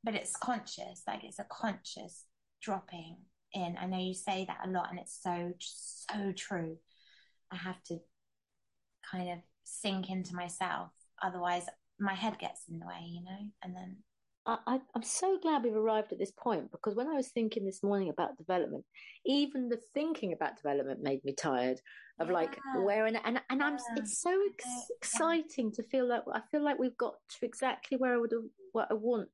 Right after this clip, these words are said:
Speaker 2: this to start on. And, and it's just, I feel like we've created a foundation, you know, like a, like a baseline for, for more, for more
Speaker 1: I feel like there's
Speaker 2: exploration
Speaker 1: so,
Speaker 2: of
Speaker 1: yeah.
Speaker 2: development.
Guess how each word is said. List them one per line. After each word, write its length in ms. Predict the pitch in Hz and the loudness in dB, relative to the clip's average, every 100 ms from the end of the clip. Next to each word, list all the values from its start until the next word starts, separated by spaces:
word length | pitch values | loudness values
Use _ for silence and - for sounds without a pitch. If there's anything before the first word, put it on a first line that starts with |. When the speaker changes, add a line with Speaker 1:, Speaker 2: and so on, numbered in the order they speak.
| - - - - - _ _ _ _ _ _ _ _ | -14 -18 -20 -20 -20 _ _ _ _ _ _ _ _
Speaker 2:
this 180 | 226 226 | -2 -2
to 120 | - | -4
start 360 | - - 233 - | -4 2 2 2
on. 80 | 156 | 2
And, 280 | 180 185 | 0 0
and 340 | 190 202 208 208 - _ _ _ _ _ - | 2 2 2 -2 -10 _ _ _ _ _ -2
it's 180 | 247 | 0
just, 220 | 302 285 - - | 2 0 -2 -4
I 60 | 240 | -6
feel 260 | - 285 | 0 4
like 160 | 269 247 | 4 4
we've 200 | 240 226 _ _ - | 0 -4 _ _ -4
created 460 | 269 240 233 220 | 2 2 0 -4
a 60 | 226 | -4
foundation, 1000 | 226 226 220 220 220 - 185 151 147 160 _ | 2 2 4 4 2 -2 -6 -6 -8 -12 _
you 80 | - | 0
know, 80 | 185 | 4
like 220 | 180 180 | 4 2
a, 80 | 208 - - | -2 -2 -2
like 180 | 196 | 0
a 40 | 214 - | -2 2
baseline 760 | 208 208 202 202 165 147 151 151 | 2 2 0 2 2 2 0 0
for, 320 | 180 175 - - - | 2 4 2 -6 -6
for 80 | 190 | -2
more, 340 | 185 180 175 175 _ _ - | 2 4 2 -2 _ _ -10
for 160 | - | -2
more 560 | 180 185 185 180 170 165 - _ _ _ _ _ _ _ _ _ 214 | 2 4 4 6 4 2 -6 _ _ _ _ _ _ _ _ _ -18
Speaker 1:
I 40 | |
feel 140 | - 269 | -2 0
like 100 | 269 | 0
there's 100 | 254 | -2
Speaker 2:
exploration 560 | - 185 180 180 - 175 | 0 2 2 0 0 0
Speaker 1:
so, 20 | |
Speaker 2:
of 80 | 160 - | 0 -4
Speaker 1:
yeah. 60 | 233 | 0
Speaker 2:
development. 400 | 175 165 151 151 | 2 2 0 -6